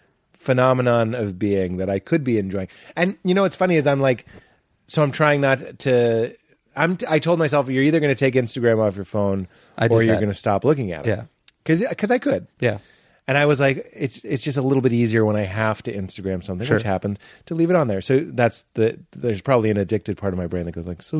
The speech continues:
Speaker 1: you know, just,
Speaker 2: Sure.
Speaker 1: we'll just keep the cocaine in the cupboard.
Speaker 2: Yeah, <laughs> right.
Speaker 1: And we'll do it on Fridays." <laughs> And I'm like, "All right, addict."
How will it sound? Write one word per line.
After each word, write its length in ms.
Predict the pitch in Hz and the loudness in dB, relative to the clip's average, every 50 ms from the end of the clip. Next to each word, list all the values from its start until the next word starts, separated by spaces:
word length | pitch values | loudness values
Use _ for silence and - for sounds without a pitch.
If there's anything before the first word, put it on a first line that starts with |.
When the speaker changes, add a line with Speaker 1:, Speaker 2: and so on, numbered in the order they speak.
| 165 170 | 0 2
Speaker 1:
you 160 | 170 190 185 | 2 2 2
know, 100 | 139 123 | 2 0
just, 320 | 131 180 175 - - - _ _ - | -2 -4 -6 -6 -10 -14 _ _ -2
Speaker 2:
Sure. 240 | - 165 127 104 - - _ _ | 2 2 2 2 0 -6 _ _
Speaker 1:
we'll 140 | _ 175 180 | _ 4 4
just 260 | 180 208 208 - - | 4 4 0 -2 -4
keep 300 | _ - - 196 175 - | _ 2 2 2 2 2
the 100 | - 190 | -4 -6
cocaine 560 | 175 - 170 156 151 - - 151 143 139 139 139 | -2 0 -2 -2 -2 -2 -2 0 2 2 0 0
in 80 | 135 | -2
the 80 | 131 135 | -4 -4
cupboard. 460 | - - 220 156 101 - - - - _ _ _ | -4 -4 -4 -4 -4 -8 -10 -14 -20 _ _ _
Speaker 2:
Yeah, 180 | - 135 131 113 - | 0 2 2 2 0
<laughs> 60 | - 160 - - - | -4 -4 -4 -2 -4
right. 100 | 113 - - | -6 -6 -2
Speaker 1:
And 120 | - 135 139 | -2 0 0
we'll 100 | 156 170 | 0 2
do 240 | 165 208 220 262 254 | 2 2 2 2 2
it 60 | 220 | 4
on 140 | 254 262 254 | 2 2 2
Fridays." 580 | 254 302 330 349 - 160 - - - - - - _ | 2 0 0 2 2 0 -2 -4 -14 -18 -20 -20 _
<laughs> 60 | - _ _ - - - - - - - - _ | -20 _ _ -20 -20 -20 -20 -20 -20 -20 -14 _
And 160 | - 123 123 | 0 2 2
I'm 80 | 123 120 | 4 4
like, 180 | 120 117 113 - | 2 0 0 0
"All 340 | - 180 202 - 403 403 392 | 0 2 2 2 2 2 2
right, 260 | 359 220 165 147 135 | 2 2 2 2 2
addict." 540 | 127 117 113 110 110 110 113 113 - - | 2 2 2 2 4 2 2 0 -2 -10